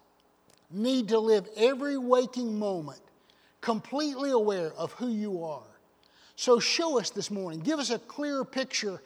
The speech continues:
of yourself than maybe some of us have ever had before in our lives, is our prayer in Jesus' name, and for his sake we pray. Amen. You may be seated.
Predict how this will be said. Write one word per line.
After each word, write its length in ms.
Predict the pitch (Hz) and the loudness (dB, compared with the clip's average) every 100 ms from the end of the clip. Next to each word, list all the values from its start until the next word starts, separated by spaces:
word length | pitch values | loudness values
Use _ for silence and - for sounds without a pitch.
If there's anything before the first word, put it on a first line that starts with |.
| - - - 214 | -20 -20 -6 2
of 160 | 220 | 2
yourself 500 | 214 202 247 226 208 | 2 -2 2 2 2
than 160 | 202 190 | -2 -2
maybe 300 | 247 226 208 | -2 -2 -2
some 260 | - 285 | -2 -2
of 120 | 240 190 | -4 -4
us 320 | 185 196 - - - - | -4 -4 -8 -16 -20 -14
have 260 | - 208 185 - | 0 2 2 0
ever 280 | 240 269 | -2 0
had 320 | 226 226 233 220 | -2 -2 -2 -4
before 500 | 233 - 208 202 190 | -6 -2 0 0 -4
in 180 | 202 | -8
our 160 | 196 190 | -6 -4
lives, 560 | 185 165 147 135 131 - _ _ _ _ _ | -2 -4 -6 -10 -14 -20 _ _ _ _ _
is 180 | 190 180 | -4 0
our 140 | 208 | 0
prayer 240 | 185 220 202 | 2 0 0
in 120 | 185 | -2
Jesus' 500 | 160 247 247 240 - | -4 -4 -4 -4 -6
name, 300 | 190 156 151 | -8 -10 -10
and 140 | 156 | -10
for 160 | 147 214 | -4 -2
his 180 | 202 208 | -2 -4
sake 280 | 220 202 202 | -6 -6 -8
we 140 | 208 | -12
pray. 500 | - 175 147 127 123 _ _ _ _ _ _ - | -10 -10 -8 -10 -16 _ _ _ _ _ _ -14
Amen. 520 | 147 151 151 139 120 107 _ _ _ _ _ _ _ _ _ - _ _ | -10 -8 -8 -10 -14 -20 _ _ _ _ _ _ _ _ _ -20 _ _
You 60 | 156 | -10
may 160 | 175 | -8
be 120 | 160 147 | -6 -4
seated. 400 | - 175 117 | -2 -2 -6